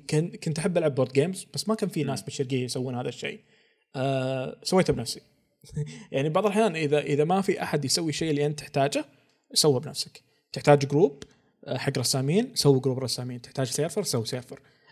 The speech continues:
Speaker 1: ابدأ بنفسك هذا الشيء. بالنهاية الخطوات هذه، خاصة إذا أنت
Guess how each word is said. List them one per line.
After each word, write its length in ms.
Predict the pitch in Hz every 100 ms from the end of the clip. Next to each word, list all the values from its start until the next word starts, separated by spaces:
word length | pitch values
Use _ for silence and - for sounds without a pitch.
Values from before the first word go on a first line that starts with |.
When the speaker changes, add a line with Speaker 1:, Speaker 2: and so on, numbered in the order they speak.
| -
Speaker 1:
ابدأ 180 | 156 147
بنفسك 360 | 135 135 - 127
هذا 100 | 123
الشيء. 260 | - -
بالنهاية 400 | - 135 143 139
الخطوات 600 | 139 151 151 147 151 -
هذه، 400 | 131 131 160 277 - _ _ _ -
خاصة 280 | 135 135 131
إذا 180 | 123 123
أنت 260 | 127 120